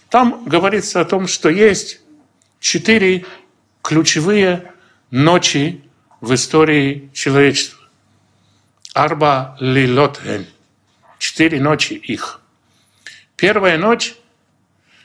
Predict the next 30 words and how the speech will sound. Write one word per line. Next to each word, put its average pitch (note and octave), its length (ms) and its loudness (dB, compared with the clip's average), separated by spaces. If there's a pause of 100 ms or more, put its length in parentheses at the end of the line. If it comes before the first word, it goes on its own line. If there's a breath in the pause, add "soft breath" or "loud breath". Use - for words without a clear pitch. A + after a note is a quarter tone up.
(140 soft breath)
это C3+ 180 0
ночь E3+ 220 0
изначальная, C3+ 800 -2
ночь, F3 280 0
которая B2 320 -2
была C3 260 2
до C3+ 140 0
того, C#3 220 2
как - 160 -12
Всевышний C3+ 360 -4
сказал B2 360 0
«Еги A#2 340 -2
ор», - 180 0 (440 soft breath)
«Да A2 100 0
будет A#2 260 0
свет». - 400 -4 (640 soft breath)
Самая D#3+ 500 0
первая C3 420 2
ночь. - 360 -8 (240)
Вторая G#3+ 480 2
ночь — F#3 360 -2 (960)
это E3+ 240 2
ночь F3+ 380 0 (520)
завета C#3+ 840 0 (500)
Бейна D3 320 2
Бетарим, C3+ 760 0
завета C#3 420 0
между C3 300 0
рассеченных C3 580 0
тел, - 280 -4